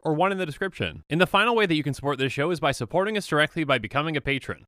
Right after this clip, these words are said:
There are many benefits to being a patron, and I truly couldn't do this without all their support. Hey everyone, Mitch coming in from the Commander's Quarters studio. Welcome to the show. So, on today's episode, I'm gonna be talking about green cards that break the color pie, and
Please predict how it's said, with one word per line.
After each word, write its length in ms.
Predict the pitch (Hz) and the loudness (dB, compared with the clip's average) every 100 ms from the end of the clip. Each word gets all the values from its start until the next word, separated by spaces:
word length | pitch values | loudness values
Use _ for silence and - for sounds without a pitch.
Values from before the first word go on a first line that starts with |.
| - | 4
There 140 | 170 | 6
are 40 | 170 | 8
many 200 | 196 226 | 4 4
benefits 420 | 233 226 214 - | 2 2 -2 0
to 100 | 131 | 2
being 200 | 143 143 | 2 2
a 40 | |
patron, 380 | 147 147 165 156 | 0 -2 -2 -2
and 100 | 135 | 0
I 120 | 123 | -2
truly 260 | - 196 208 | -2 -2 0
couldn't 220 | 202 175 | 0 -2
do 100 | 156 | -2
this 180 | 175 - | -2 -2
without 260 | 147 135 - | 0 0 2
all 160 | 170 | 0
their 180 | 160 151 | 2 0
support. 460 | 143 117 123 98 - _ _ _ _ _ _ - - _ _ _ _ _ _ _ _ - | -2 -2 0 0 -4 _ _ _ _ _ _ -14 -14 _ _ _ _ _ _ _ _ 2
Hey 140 | 151 | 6
everyone, 380 | 170 175 175 175 | 6 4 2 2
Mitch 160 | 214 - | 0 0
coming 220 | 226 226 | -2 -2
in 80 | 214 | -2
from 80 | 214 | -4
the 80 | |
Commander's 340 | 185 202 254 247 | -2 0 -2 0
Quarters 220 | 247 233 | -2 -2
studio. 440 | 190 185 185 190 | 0 2 4 4
Welcome 420 | 175 135 165 170 156 | 4 4 4 2 -2
to 80 | |
the 40 | 139 | -2
show. 340 | 147 139 120 | 2 2 2
So, 320 | 107 220 226 - _ _ | 0 4 4 2 _ _
on 140 | - 202 | -2 0
today's 320 | 240 254 233 | 4 4 4
episode, 340 | 220 240 233 | 2 2 4
I'm 120 | 220 214 | 2 2
gonna 100 | 208 | -2
be 120 | 202 | 0
talking 400 | 196 180 180 170 | 2 2 0 0
about 300 | 170 160 113 | 2 2 -2
green 380 | 104 208 269 240 | -4 -2 -2 -4
cards 520 | 185 175 180 170 139 | 0 2 0 -2 -2
that 180 | 175 123 | -4 0
break 300 | 127 135 - | 0 0 -2
the 120 | 120 | -4
color 300 | 123 113 120 | 0 0 0
pie, 360 | - 143 143 139 | 0 2 2 2
and 360 | 135 143 110 | 2 0 0